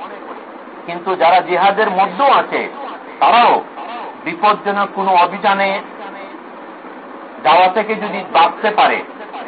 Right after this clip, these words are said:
যাদের মধ্যে নেফাক আছে, তার আনন্দিত হয়। আর যারা ইমানদার, তাকে যদি নেওয়া না হয়,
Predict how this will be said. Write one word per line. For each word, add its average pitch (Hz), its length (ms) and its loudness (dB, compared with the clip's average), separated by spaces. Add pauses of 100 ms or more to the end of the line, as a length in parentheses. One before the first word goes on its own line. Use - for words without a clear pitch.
(460)
যাদের 185 300 2
মধ্যে 190 320 0
নেফাক 190 400 2
আছে, 233 300 2 (180)
তার 170 120 4
আনন্দিত 165 480 2
হয়। 120 260 2 (560)
আর 135 200 2
যারা 226 300 4
ইমানদার, 214 460 2 (100)
তাকে 170 220 0
যদি 208 240 -8
নেওয়া 165 320 2
না 160 120 2
হয়, 185 340 4